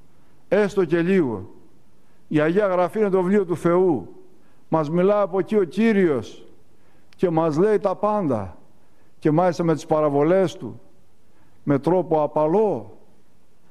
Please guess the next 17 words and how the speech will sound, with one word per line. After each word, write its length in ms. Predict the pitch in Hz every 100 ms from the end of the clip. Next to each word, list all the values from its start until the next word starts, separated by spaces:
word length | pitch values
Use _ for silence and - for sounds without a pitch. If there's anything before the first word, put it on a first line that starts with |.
| -
με 180 | 165 156
τρόπο 280 | 190 214 202
παιδαγωγικό 1080 | 196 185 175 170 170 165 220 208 165 - - - - - - -
και 140 | - 185
με 120 | 170
τρόπο 360 | - 196 175 151
θεσπέσιο. 920 | 165 - 196 190 - 135 113 101 - - - - - - - - - - - - - - - - -
Και 200 | - 160
μέσα 760 | 170 190 - 165 147 135 120 - - - - - - - - -
από 240 | 143 139
τα 100 | 135
συναξάρια 1080 | 123 143 135 - 165 175 151 143 131 117 107 - - - - - - - -
βλέπουμε 460 | 123 156 185 151 170
τη 100 | 143
ζωή 420 | 131 156 170 214
των 220 | - 185
Αγίων 640 | 170 151 175 185 139 110